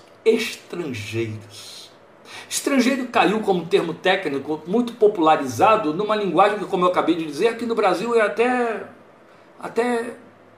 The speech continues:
e, e, é, é, cria símbolos icônicos, dá a ideia aí de alguma coisa de, de honra. De,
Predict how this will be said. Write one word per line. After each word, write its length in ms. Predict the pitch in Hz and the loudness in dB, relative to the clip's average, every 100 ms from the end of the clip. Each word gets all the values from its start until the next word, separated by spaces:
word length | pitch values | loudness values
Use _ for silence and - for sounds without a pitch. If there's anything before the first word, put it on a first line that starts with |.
| - | -18
e, 120 | - | -10
e, 460 | 220 220 196 - 165 | -10 -8 -8 -8 -4
é, 320 | 156 156 156 151 | -2 0 0 -2
é, 140 | 151 - | -2 -10
cria 460 | 190 226 202 151 135 | -2 2 4 2 -2
símbolos 720 | - - - 226 214 196 180 | -12 -14 -6 -4 -2 -2 -4
icônicos, 600 | - 220 226 160 151 123 165 | 0 4 4 4 -2 -4 -4
dá 140 | 151 185 | 2 2
a 40 | |
ideia 320 | 160 175 202 165 | 2 2 2 2
aí 140 | 196 | 0
de 80 | 180 | 0
alguma 240 | 160 185 | 2 2
coisa 260 | 180 190 185 | 4 2 2
de, 300 | 185 156 - - - | -2 -8 -10 -18 -6
de 120 | 143 | 2
honra. 380 | 226 139 107 107 | 4 4 0 -6
De, 120 | 110 | -10